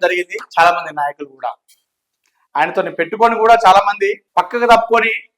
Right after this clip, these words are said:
సైడ్కున్న వాళ్ళు కూడా మనం చూసాం గతంలో కూడా. So నాయకులు సైతం ఆయన దగ్గరికి వెళ్ళి ఈ కేసు విషయం, ఆ కేసు విషయంలో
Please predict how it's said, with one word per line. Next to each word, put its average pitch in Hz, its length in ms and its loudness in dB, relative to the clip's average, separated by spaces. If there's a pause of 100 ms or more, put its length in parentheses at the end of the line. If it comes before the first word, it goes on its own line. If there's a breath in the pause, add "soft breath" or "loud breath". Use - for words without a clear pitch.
(160)
సైడ్కున్న 214 480 2
వాళ్ళు 202 200 6
కూడా 202 160 0
మనం 196 160 -4
చూసాం 180 340 -6
గతంలో 143 380 -4
కూడా. 123 180 -12 (200)
So 220 80 4 (600)
నాయకులు 240 560 4
సైతం 226 400 2 (400)
ఆయన 170 160 -2
దగ్గరికి 196 800 -4
వెళ్ళి 208 260 -4 (220)
ఈ 220 120 -4
కేసు 208 340 -4
విషయం, 202 240 -12 (100)
ఆ 185 100 8
కేసు 196 240 -4
విషయంలో 190 500 -4